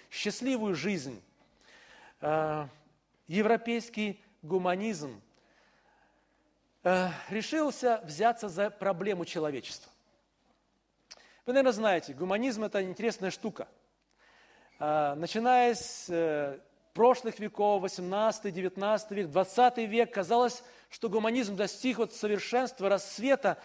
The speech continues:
человеческого существа. Гуманизм основал себя на человеке.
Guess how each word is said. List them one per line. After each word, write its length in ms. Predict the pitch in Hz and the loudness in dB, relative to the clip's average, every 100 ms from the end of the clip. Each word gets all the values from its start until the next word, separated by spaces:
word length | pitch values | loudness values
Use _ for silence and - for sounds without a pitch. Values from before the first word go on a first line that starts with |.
| - | -16
человеческого 640 | - 208 196 214 202 - 185 | -4 2 2 2 -2 -6 -8
существа. 640 | 170 185 - 156 131 95 - - - - | -6 -8 -6 0 0 0 -14 -20 -20 -12
Гуманизм 640 | 175 247 247 277 294 226 - | 0 2 4 2 0 -4 -4
основал 640 | 196 - 208 226 277 311 | -6 -4 -2 2 2 2
себя 340 | - 226 190 175 | 0 -2 0 0
на 120 | 208 | 0
человеке. 840 | - 233 226 226 269 262 180 135 | 0 2 2 4 2 2 -4 -8